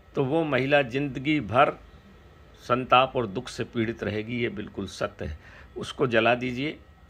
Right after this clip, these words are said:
वही सबसे जो पुराता-, पुरातन सिस्टम था, बहुत अच्छा था, और उस कपड़े से बहुत बड़े बड़े तांत्रिक प्रयोग भी होते हैं। आपने देखा होगा कामाख्या देवी का जो एक टुकड़ा मिलता है,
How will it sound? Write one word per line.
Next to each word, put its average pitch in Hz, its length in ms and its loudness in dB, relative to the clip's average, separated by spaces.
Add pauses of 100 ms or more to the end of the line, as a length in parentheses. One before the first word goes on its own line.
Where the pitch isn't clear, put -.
(120)
वही 117 280 -2
सबसे 135 360 -4
जो 127 140 -2
पुराता-, 117 580 2 (100)
पुरातन 110 440 2
सिस्टम 127 420 -4
था, 135 160 0
बहुत 107 300 -6
अच्छा - 260 -2
था, 143 220 -4 (460)
और 165 160 4 (140)
उस 180 140 0
कपड़े 160 320 4
से 165 160 0
बहुत 135 300 2
बड़े 143 180 6
बड़े 135 220 0
तांत्रिक 117 480 0
प्रयोग 117 360 0
भी 120 80 -2
होते 107 280 -4
हैं। 139 220 -4 (1000)
आपने 113 340 -2
देखा 113 340 -2
होगा 123 220 0
कामाख्या 110 540 -4
देवी 110 280 -2
का 120 100 -4
जो 104 180 -4
एक 104 140 -6
टुकड़ा 131 260 0
मिलता 107 340 -4
है, 101 160 -8